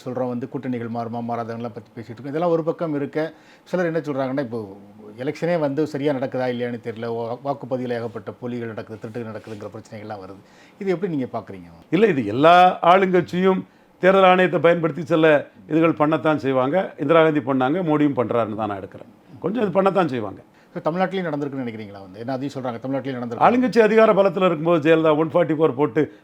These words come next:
Speaker 2: வெளிப்படையா காசு கொடுத்தாங்களே ரெண்டாயிரத்தி பதினாலுல. மத்திய அரசும் அவங்களுக்கு ஆதரவா தானே இருந்து, இத்தனைக்கும் காங்கிரஸ் மத்திய அரசும் கலைஞர் கூட்டணி விட்டு போயிட்டாருங்கக்காக ஆதரவா கண்டும் காணாம பாராமுகமா தானே இருந்தாங்க. நடக்கும். இப்பவும் ஸ்டாலினுக்கு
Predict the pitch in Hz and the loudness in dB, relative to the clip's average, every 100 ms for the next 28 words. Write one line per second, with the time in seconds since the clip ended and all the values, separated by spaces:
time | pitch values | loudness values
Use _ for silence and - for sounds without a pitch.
0 | - 165 160 180 165 156 - 143 120 127 | 0 0 4 4 4 4 0 -6 -4 -4
1 | 123 117 117 113 98 104 98 98 92 - | -2 0 0 -2 -4 -8 -6 -8 -8 -12
2 | - - - 160 135 185 170 170 185 156 | -20 -20 -4 -2 4 6 6 2 2 4
3 | 156 135 143 143 139 135 131 113 117 117 | 4 6 6 6 4 4 2 0 0 -2
4 | - - - 123 160 165 196 175 190 196 | -4 -18 -8 4 6 6 6 6 6 4
5 | 147 160 156 143 135 185 170 - _ _ | 0 -2 2 2 2 -2 -4 -4 _ _
6 | 147 175 175 139 170 175 160 151 147 147 | 2 4 4 2 0 2 2 0 0 2
7 | 143 135 131 120 147 143 143 143 139 127 | 4 2 2 2 4 4 4 2 2 0
8 | - _ - 156 165 160 151 143 139 139 | -2 _ -4 -2 0 2 2 2 0 2
9 | 143 147 127 123 113 113 101 95 101 147 | 2 2 0 -2 -4 -6 -8 -8 -6 -2
10 | 190 143 104 - _ _ - 135 175 220 | -2 -2 -6 -6 _ _ -14 -2 0 2
11 | 226 - 180 180 165 127 143 120 | 2 4 4 4 0 2 2 2